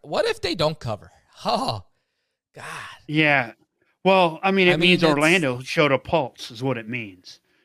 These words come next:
Speaker 2: And I'm, I'm okay with that, them being competitive. But so far, they've been so bad, I just can't do it. Roughnecks have been so dominant. Their defense has been great. Um, and they're the most balanced team in the league.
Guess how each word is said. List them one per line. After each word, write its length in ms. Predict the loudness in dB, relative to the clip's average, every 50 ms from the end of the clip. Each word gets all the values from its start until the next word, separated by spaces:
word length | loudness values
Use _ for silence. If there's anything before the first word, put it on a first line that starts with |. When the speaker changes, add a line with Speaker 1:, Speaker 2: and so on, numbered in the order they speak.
| _ -8
Speaker 2:
And 120 | -4 -2
I'm, 180 | -2 -2 -2 -2 -2
I'm 160 | 0 2 2
okay 320 | 0 0 -2 -4 -4 -4
with 160 | -4 -6 -6 -8
that, 320 | -8 -8 -8 -10 -10 -8
them 180 | -6 -6 -4 -4
being 220 | -6 -6 -8 -8
competitive. 680 | -10 -14 -12 -10 -10 -10 -10 -12 -14 -18 -20 -20 _ _ _ _ _ _ _ _ _ _ _ -8
But 240 | -6 -6 -6 -8 -10
so 160 | -8 -8 -8
far, 260 | -4 -2 0 0 0
they've 140 | 0 -2 -6
been 120 | -8 -12
so 200 | -10 -10 -10 -10
bad, 320 | -6 -2 -2 0 0 0 -2
I 100 | -6 -10
just 200 | -12 -14 -14 -10
can't 280 | -6 -6 -6 -6 -8
do 160 | -8 -6 -6 -6
it. 140 | -8 -10 _ _ _ _ _ _ _ -8
Roughnecks 420 | -6 -6 -6 -4 -4 -6 -6 -6 -8
have 100 | -10 -10
been 120 | -10 -8
so 180 | -8 -6 -6 -4
dominant. 500 | -2 -2 -2 -2 -2 -6 -8 -10 -12 -14
Their 100 | -16 -16
defense 520 | -8 -6 -6 -6 -4 -4 -6 -6 -6 -8
has 100 | -12 -12
been 240 | -10 -8 -8 -8 -8
great. 680 | -8 -10 -12 -10 -8 -8 -8 -8 -10 -12 _ -18 -20 -20 _ _ _ _ _ _ _ _ _ _
Um, 440 | -6 -4 -4 -2 -4 -4 -6 -8 -12 -16 _ _ _ _ _ _ _ _ -8
and 340 | -4 -2 -2 -2 -4 -4 -4
they're 200 | -4 -2 -2 -2
the 60 | 0
most 280 | 0 0 0 0 -2
balanced 460 | -2 -2 -2 0 0 -2 -4 -6 -8 -6
team 260 | -4 -4 -4 -4 -4
in 80 | -6
the 80 | -8 -8
league. 320 | -8 -8 -8 -8 -8 -12